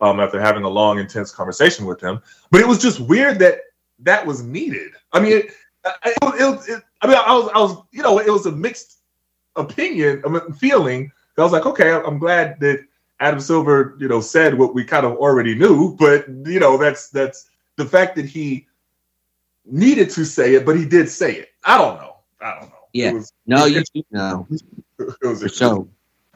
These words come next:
Speaker 1: Right.
Speaker 2: But yeah, can you believe this? We gotta take our break right now. And when we come back, um, I actually wanna talk a little bit about a different topic, which is the question of N B A players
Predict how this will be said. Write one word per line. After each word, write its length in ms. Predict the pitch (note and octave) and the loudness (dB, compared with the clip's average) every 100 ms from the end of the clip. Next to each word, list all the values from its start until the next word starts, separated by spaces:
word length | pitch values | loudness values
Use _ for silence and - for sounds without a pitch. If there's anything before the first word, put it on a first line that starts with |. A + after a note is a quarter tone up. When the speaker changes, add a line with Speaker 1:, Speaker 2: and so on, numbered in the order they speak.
| _ - | _ -4
Speaker 1:
Right. 100 | F2 | 2
Speaker 2:
But 80 | C3 | 4
yeah, 180 | D3 C3+ D2 _ | 2 -2 -8 _
can 380 | G2 F#2+ F2+ D3 | -12 -10 -4 2
you 100 | D#3+ | 4
believe 240 | C#3+ D#3 | 6 4
this? 220 | D#3 D3 | 4 2
We 80 | D3+ | 2
gotta 220 | C#3+ C3+ | 2 2
take 260 | C3 C#3 B2 | 2 0 0
our 100 | B2 | -2
break 320 | G#2 A#2 A2 | 0 -2 -2
right 240 | A2+ A2 G2+ | -2 -2 0
now. 460 | G#2+ G#2+ G2+ G2 _ _ _ _ | 0 0 0 -6 _ _ _ _
And 140 | - B2+ | 0 2
when 120 | D3+ | 4
we 140 | D3 | 2
come 240 | C3+ C3 A#2+ | 2 0 2
back, 460 | C#3 B2 A2+ - _ _ _ _ - | 4 2 0 -6 _ _ _ _ -2
um, 440 | A#2+ A2+ A2 - | 0 2 -2 -6
I 100 | - | -2
actually 360 | B2+ B2 - C3 | 0 0 -4 -2
wanna 220 | A#2 A2 | 0 -2
talk 320 | A2 A#2+ A#2 | -2 -2 0
a 40 | A2+ | -2
little 360 | A#2 A#2 C3+ | 0 2 2
bit 340 | A#2 A#2 A2 - | 2 0 0 -2
about 260 | - G#2 G#2+ | -2 2 2
a 60 | G#2 | 2
different 440 | G#2+ G2+ G#2 G2 | -2 -2 -4 -2
topic, 520 | - G#2+ G2 F#2 E2 _ | 2 2 2 -6 -8 _
which 240 | G2+ F#2 | -8 -2
is 440 | G#2 G2 F#2 - - _ _ _ _ _ _ _ _ _ _ _ _ _ - | 0 0 -2 -4 -10 _ _ _ _ _ _ _ _ _ _ _ _ _ -2
the 160 | C3 | 0
question 560 | - - G#3 G3+ - F3+ | 0 4 2 4 2 2
of 80 | C3+ | 2
N 240 | A#2+ C#3+ | 2 0
B 240 | C#3 C3+ B2 | 2 2 2
A 40 | |
players 800 | A#2+ B2 A2+ A2+ G#2+ G#2+ - | 0 0 2 2 0 -2 -6